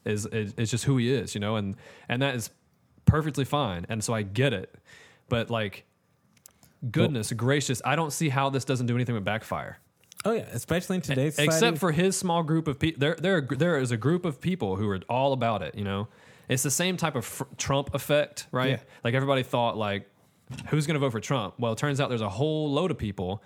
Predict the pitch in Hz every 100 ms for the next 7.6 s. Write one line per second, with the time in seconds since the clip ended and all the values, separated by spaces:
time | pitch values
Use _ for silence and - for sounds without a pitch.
0 | - - 131 123 127 135 120 143 82 -
1 | - 110 113 131 - - 123 123 147 196
2 | - 202 - 139 117 185 196 - 220 127
3 | 120 123 123 190 170 156 147 160 156 160
4 | 147 202 135 67 - - _ 139 135 156
5 | - 180 185 175 151 143 107 - 139 90
6 | 92 98 104 104 107 101 - - - -
7 | 135 143 135 143 143 131